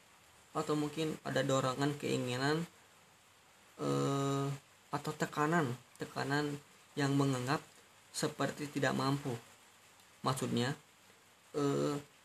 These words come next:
maksudnya yang gua, yang gua garis bawahi adalah ketika dia itu sedang bekerja, tetapi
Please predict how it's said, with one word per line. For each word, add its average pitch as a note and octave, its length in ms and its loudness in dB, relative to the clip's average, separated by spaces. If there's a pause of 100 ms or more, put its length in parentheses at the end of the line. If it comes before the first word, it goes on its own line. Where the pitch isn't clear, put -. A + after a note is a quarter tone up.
(220)
maksudnya C#3 400 0
yang D3 240 4
gua, C3+ 400 2 (160)
yang C3+ 160 4
gua C3+ 160 4
garis C3 320 2
bawahi B2 240 0
adalah C3 320 0 (1900)
ketika D3+ 480 -2 (320)
dia C#3 480 6
itu C3+ 480 -4
sedang C#3 320 0
bekerja, C3+ 560 -2 (880)
tetapi D3 400 -2